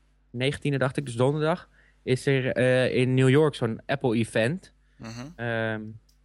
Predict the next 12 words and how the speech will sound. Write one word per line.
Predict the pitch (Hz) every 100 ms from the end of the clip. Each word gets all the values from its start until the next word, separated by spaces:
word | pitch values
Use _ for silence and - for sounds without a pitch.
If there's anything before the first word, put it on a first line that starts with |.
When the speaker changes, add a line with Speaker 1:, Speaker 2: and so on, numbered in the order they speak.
| _ _ _ _ -
Speaker 1:
waar | 131
wordt | 120 117
verwacht | - 117 113
dat | 127
ze | - 135 120 - - -
een | 127 -
klap | 139 131 - - -
gaan | 139 131 131
geven | 143 139 135 135 131 -
op | 135 123 - _ - _
de, | - 127 120 120 - _ _ _ -
eh, | 120 120 131